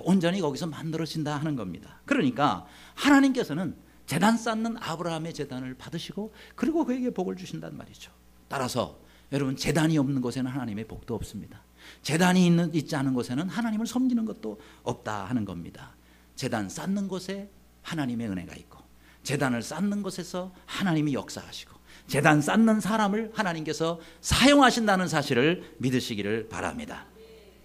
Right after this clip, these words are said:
그래요. 제단을 잘 쌓은 바로 그것이 뭐예요? 하나님 복이 거기 임하기 때문에 그것이 뭐가 되냐면 하나님의 축복의 통로가 된다 하는 겁니다. 축복의 통로. 여러분, 이, 이 세겜에다가 제단을 쌓았다라는 것은요,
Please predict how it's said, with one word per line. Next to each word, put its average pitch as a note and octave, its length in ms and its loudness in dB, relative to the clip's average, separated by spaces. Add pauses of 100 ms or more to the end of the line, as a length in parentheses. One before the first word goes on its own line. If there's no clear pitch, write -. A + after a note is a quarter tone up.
(280)
그래요. G#2+ 380 -6 (340)
제단을 F3 340 -2
잘 - 480 -10
쌓은 F#3+ 280 -2
바로 F3+ 180 -6
그것이 F#3+ 320 -4
뭐예요? D3 240 -2 (300)
하나님 B3 340 4
복이 F#3 220 0
거기 D3+ 220 -2
임하기 A#2 240 -4
때문에 B2 520 -8 (220)
그것이 F#3 320 2
뭐가 C#3 220 4
되냐면 B2 280 2
하나님의 D#3 540 -2 (160)
축복의 G3+ 600 0 (220)
통로가 A#3+ 440 -2
된다 A2 300 -6 (100)
하는 C#3+ 180 -4
겁니다. F#2 320 -18 (100)
축복의 - 400 -14
통로. - 160 -20 (420)
여러분, G#3+ 200 2
이, G#3 360 -4
이 G2 460 -8
세겜에다가 E3 1040 -2 (340)
제단을 D#3 360 -6
쌓았다라는 B2+ 680 -8
것은요, F#2 400 -10